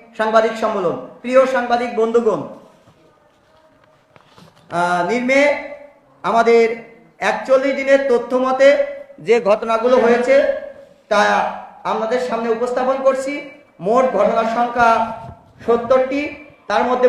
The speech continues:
মন্দির ভাঙচুর ও অগ্নিসংযোগ এগারোটি, বাড়িঘর ভাঙচুর ও অগ্নিসংযোগ পাঁচটি, ভূমি দখল তিনটি, ব্যক্তিগত ব্যবসায়ী দোকান হামলা সাতচল্লিশটি, পারিবারিক নির্যাতন ও ধর্ষণ পাঁচটি, খুন ও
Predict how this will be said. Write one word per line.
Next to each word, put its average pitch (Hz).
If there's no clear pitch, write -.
মন্দির 240
ভাঙচুর 247
ও -
অগ্নিসংযোগ 254
এগারোটি, 254
বাড়িঘর 254
ভাঙচুর 247
ও 240
অগ্নিসংযোগ 254
পাঁচটি, 247
ভূমি 240
দখল 254
তিনটি, 254
ব্যক্তিগত 247
ব্যবসায়ী 262
দোকান 254
হামলা 233
সাতচল্লিশটি, 269
পারিবারিক 247
নির্যাতন 247
ও 247
ধর্ষণ 240
পাঁচটি, 240
খুন 254
ও -